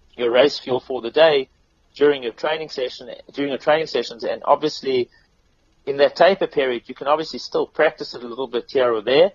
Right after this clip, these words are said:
but you need to make sure that at least, you know, seven to ten days out of the race, you've got it down packed and there should be no more experimentation.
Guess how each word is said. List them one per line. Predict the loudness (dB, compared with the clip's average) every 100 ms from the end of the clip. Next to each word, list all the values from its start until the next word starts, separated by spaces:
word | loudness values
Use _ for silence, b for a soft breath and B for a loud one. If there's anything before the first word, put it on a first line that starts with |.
| _ _ _ _
but | -10 -8
you |
need | -10 -10
to | -2
make | -2 0
sure | 2 4 4
that | 0 -4 -10 -8
at | -8
least, | -4 -4 -4 -12 -20 _ _ _
you | -4
know, | 2 4 2 -4
seven | -6 -4 -4 -6
to | -8
ten | -8 2
days | 4 4
out | 2 0
of |
the | 0 2
race, | 2 2
you've | -4
got | 0 0
it | 2
down | 0 -2 -2
packed | -2 -2 -6
and | -8 -8
there |
should | -8 -10
be | -10
no | -4 4 4 4
more | 0 0
experimentation. | -4 0 0 0 -6 -2 -2 -4 -10